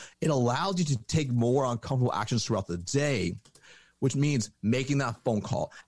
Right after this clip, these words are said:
asking a tough question, doing those things you don't wanna do.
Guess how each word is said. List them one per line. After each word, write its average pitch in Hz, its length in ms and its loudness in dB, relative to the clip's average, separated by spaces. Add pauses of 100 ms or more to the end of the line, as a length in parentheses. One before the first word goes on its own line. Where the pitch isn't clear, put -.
asking 147 360 -2
a 131 80 0
tough 123 280 -2
question, 101 560 -2
doing 185 240 4
those 233 220 2
things 185 220 4
you 156 60 4
don't 147 240 0
wanna 120 260 0
do. 95 380 0